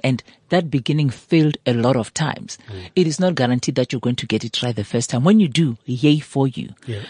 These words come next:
Speaker 1: But chances are you won't, not the first time around. But
Speaker 2: Mm.
Speaker 1: it is, doesn't mean that you have to give up. So we need to start something now.
Speaker 2: In my
Speaker 1: And another thing,
Speaker 2: Mm.
Speaker 1: get a sounding board.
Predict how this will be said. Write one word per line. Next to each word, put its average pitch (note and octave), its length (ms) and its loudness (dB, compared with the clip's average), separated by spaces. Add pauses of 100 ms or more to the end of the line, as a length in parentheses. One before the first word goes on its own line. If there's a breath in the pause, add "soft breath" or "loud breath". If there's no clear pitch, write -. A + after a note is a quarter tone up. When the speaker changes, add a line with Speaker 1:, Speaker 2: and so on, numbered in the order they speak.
(140 loud breath)
Speaker 1:
But A#2+ 220 0
chances F3+ 400 2
are A#2+ 120 2
you A#2 300 -4
won't, A#2+ 400 2
not C3 160 0
the A2+ 80 -2
first - 240 -4
time A2+ 240 0
around. A2 460 -4
But A2+ 140 -2
Speaker 2:
Mm. F#2 100 -14
Speaker 1:
it A2+ 80 -8
is, A#2 140 -4
doesn't A#2+ 360 0
mean A#2+ 160 0
that A2 160 -4
you A2 60 -2
have G#2 100 -4
to A2+ 100 -8
give G#3 220 0
up. - 140 -12 (320 loud breath)
So D3+ 160 2
we C3 160 0
need C#3+ 220 0
to - 100 -10
start - 360 -2
something A2+ 540 -4
now. F2+ 220 -8 (100)
Speaker 2:
In C3+ 160 2
my C3 220 4
Speaker 1:
And A#2+ 200 2
another G#3+ 280 2
thing, A#3 340 2
Speaker 2:
Mm. B2 300 -4
Speaker 1:
get F#3+ 320 4 (180)
a G3+ 240 4
sounding C#3+ 640 0
board. - 380 -4